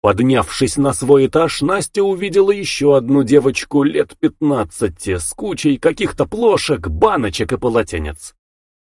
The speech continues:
Войдя в комнату, с удивлением уставилась на большую бадью, принесенную сюда, наверное, для купания.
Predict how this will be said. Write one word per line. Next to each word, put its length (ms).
Войдя 420
в 120
комнату, 520
с 80
удивлением 720
уставилась 680
на 140
большую 500
бадью, 560
принесенную 880
сюда, 400
наверное, 600
для 200
купания. 720